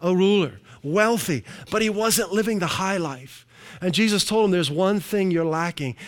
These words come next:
and that was it, the high purpose, right? Making knowing me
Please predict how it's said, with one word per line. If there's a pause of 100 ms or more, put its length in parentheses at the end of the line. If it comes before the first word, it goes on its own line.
(160)
and
that
was
it, (260)
the
high
purpose, (800)
right? (280)
Making
knowing
me